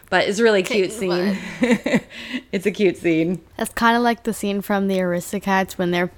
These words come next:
Speaker 2: like, jumping around on the piano.
Speaker 1: Yeah. Except those kittens are singing and these kittens are not.
Speaker 2: Right. <laughs>
Speaker 1: Uh, the next clip is from the animated short Who Killed Cock Robin, nineteen thirty-five as well.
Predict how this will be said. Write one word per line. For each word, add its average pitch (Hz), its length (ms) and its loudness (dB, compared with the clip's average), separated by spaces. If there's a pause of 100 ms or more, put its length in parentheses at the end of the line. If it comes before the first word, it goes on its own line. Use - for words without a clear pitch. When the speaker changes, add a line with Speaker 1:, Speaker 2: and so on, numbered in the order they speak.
Speaker 2:
like, 180 320 -6
jumping 190 340 -4
around 180 220 0
on 180 80 -2
the 175 100 -2
piano. 180 720 -4
Speaker 1:
Yeah. 156 340 0 (400)
Except 185 360 -2
those 220 240 6
kittens 196 300 -2
are 180 60 0
singing 170 340 -4
and 156 100 -2
these 151 160 -4
kittens 147 320 -2
are 123 100 -2
not. - 240 -8 (200)
Speaker 2:
Right. - 360 -10
<laughs> - 40 -8 (880)
Speaker 1:
Uh, 185 220 4
the 185 100 0
next 208 300 0
clip 214 340 2
is 185 300 4
from 185 440 2
the 170 280 2
animated 180 640 2
short - 560 2 (160)
Who 226 180 -2
Killed 196 400 2
Cock 185 280 2
Robin, 175 480 4
nineteen 170 360 -4
thirty-five 160 540 2
as 160 120 -6
well. 156 400 0